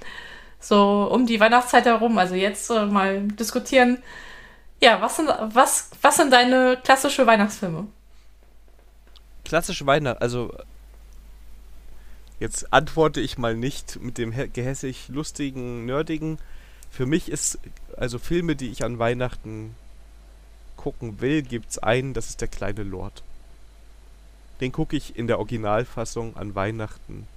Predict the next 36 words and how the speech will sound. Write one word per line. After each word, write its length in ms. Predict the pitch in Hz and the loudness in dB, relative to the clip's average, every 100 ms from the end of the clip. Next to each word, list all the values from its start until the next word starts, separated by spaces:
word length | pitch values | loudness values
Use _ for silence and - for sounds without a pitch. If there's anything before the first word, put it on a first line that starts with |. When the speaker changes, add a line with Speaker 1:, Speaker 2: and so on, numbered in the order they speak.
| - | -16
Speaker 2:
sehr, 280 | 101 110 110 | -4 -4 -2
sehr 160 | 107 | -4
gerne. 280 | 92 98 98 | -4 -4 -6
Das 140 | - | -8
hat 120 | - - | -6 -6
persönliche 440 | 107 110 120 113 | -6 -6 -8 -10
Gründe, 420 | 107 113 113 107 | -12 -8 -8 -8
weil 280 | 104 98 98 - - - - | -6 -6 -6 -10 -18 -18 -10
ich 180 | - - | -10 -4
den, 300 | 117 107 107 | -2 -2 -4
äh, 520 | - 98 98 98 101 | -6 -4 -2 -4 -6
mit 200 | 107 - | -10 -6
meiner 180 | 117 113 | -4 -4
Kindheit 760 | - 147 135 131 113 110 - - | -4 -6 -4 -4 -4 -6 -10 -12
und 360 | 104 101 101 - - | -10 -10 -12 -16 -6
Großeltern 880 | 131 131 113 123 - 123 110 110 | -4 -4 -2 -2 -2 -4 -4 -6
und 380 | 110 98 101 - - - - | -10 -12 -12 -14 -16 -16 -12
auch 120 | - 110 | -10 -8
mit 120 | 104 | -2
meinen 180 | 107 98 | -2 2
Eltern 320 | 123 127 110 | 0 0 -6
so 80 | 117 | -6
ein 80 | |
bisschen 280 | 113 117 110 | -6 -8 -6
verbinde. 500 | - 117 113 113 110 - - - - - - - - - - - | -2 -2 -2 -8 -10 -10 -14 -12 -12 -12 -16 -20 -20 -20 -18 -2
Und 540 | 104 107 104 - - - - - - | -2 -2 -6 -12 -16 -20 -20 -12 -2
der 220 | 107 98 | 0 0
ist, 340 | 87 - - - - - - - | -4 -6 -6 -12 -18 -20 -18 -4
also 200 | 123 110 | -2 -2
den 160 | 107 104 | -4 -8
guckt 200 | - - | -8 -4
man 120 | 110 | -4
jetzt 240 | 107 - | -4 -4
nicht 300 | 143 143 - | -6 -6 -6
unbedingt 720 | 131 135 127 120 113 107 110 - | -6 -4 -4 -4 -6 -6 -12 -14
hier, 640 | - 117 104 104 101 104 | -14 -10 -8 -6 -4 -6